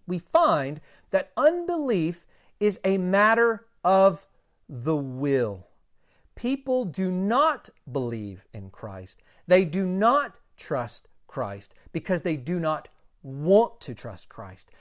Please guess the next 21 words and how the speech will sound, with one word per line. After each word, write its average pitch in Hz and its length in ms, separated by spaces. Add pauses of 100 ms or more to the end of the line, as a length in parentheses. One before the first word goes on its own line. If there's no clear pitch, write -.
(120)
because 165 240
they 170 100
do 160 160
not 165 220 (160)
want 226 500
to 143 160
submit 113 520 (440)
to - 100
Christ. 101 540 (200)
So 208 200
obedience 254 840
and 185 160
faith 185 480 (200)
here 254 500
understood 185 1000 (320)
together 139 560 (180)
and 165 160
in 180 80
some 220 320
ways 156 360
equated 139 800